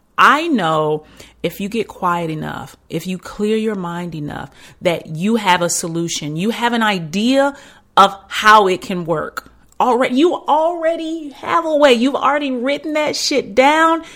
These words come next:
You've already told somebody. You just have to do it. What I will say is, find a version of this action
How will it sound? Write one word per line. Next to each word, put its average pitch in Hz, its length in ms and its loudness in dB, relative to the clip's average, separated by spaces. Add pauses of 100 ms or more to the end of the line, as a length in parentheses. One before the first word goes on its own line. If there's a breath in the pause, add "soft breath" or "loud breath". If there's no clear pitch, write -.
(140 loud breath)
You've 302 220 0
already 220 420 2
told 311 440 4
somebody. 330 760 0 (320 loud breath)
You 294 320 2
just 320 200 0
have 277 340 -2
to 277 120 -2
do 277 460 0
it. - 340 0 (760 soft breath)
What 277 240 6
I 269 80 6
will 220 200 2
say 427 520 4
is, 160 760 0 (1300)
find 302 360 0
a 254 80 6
version 220 840 2 (140)
of 156 240 -2
this 165 240 -4
action 175 540 -6